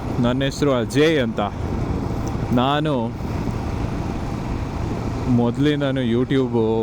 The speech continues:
ಕಾಂಟೆಂಟ್ ಕ್ರಿಯೇಷನ್ನು ಏನೋ ಮಾಡ್ಬೇಕಂತ ನಾನು ಯಾವತ್ತಿಂದನೂ ಟ್ರೈ ಮಾಡ್ತಾಯಿದ್ದೀನಿ. ಟ್ರೈ ಅಂತನೂ ಅಲ್ಲ, ಟ-, ಮಾಡ್ಬೇಕಂತ ಮನ್ಸಲ್ಲಿ, ಮನ್ಸಲ್ಲಿ ಇಟ್ಕೊಂಡು, ಇಟ್ಕೊಂಡು,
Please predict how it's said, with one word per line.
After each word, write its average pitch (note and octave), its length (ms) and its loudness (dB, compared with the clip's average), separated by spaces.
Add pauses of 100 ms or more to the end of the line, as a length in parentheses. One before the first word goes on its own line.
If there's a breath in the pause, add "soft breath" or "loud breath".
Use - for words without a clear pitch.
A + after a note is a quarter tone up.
(120)
ಕಾಂಟೆಂಟ್ A#2 400 0
ಕ್ರಿಯೇಷನ್ನು A2 640 2
ಏನೋ B2 300 2
ಮಾಡ್ಬೇಕಂತ B2+ 680 0
ನಾನು A2+ 400 2
ಯಾವತ್ತಿಂದನೂ A#2+ 760 2
ಟ್ರೈ A2+ 240 0
ಮಾಡ್ತಾಯಿದ್ದೀನಿ. A2 840 0
ಟ್ರೈ B2 360 2
ಅಂತನೂ C#3+ 400 2
ಅಲ್ಲ, C#3+ 220 0
ಟ-, A#2+ 360 0
ಮಾಡ್ಬೇಕಂತ D3+ 680 0
ಮನ್ಸಲ್ಲಿ, D3 500 0
ಮನ್ಸಲ್ಲಿ C#3 380 0
ಇಟ್ಕೊಂಡು, C#3 360 0
ಇಟ್ಕೊಂಡು, B2+ 760 2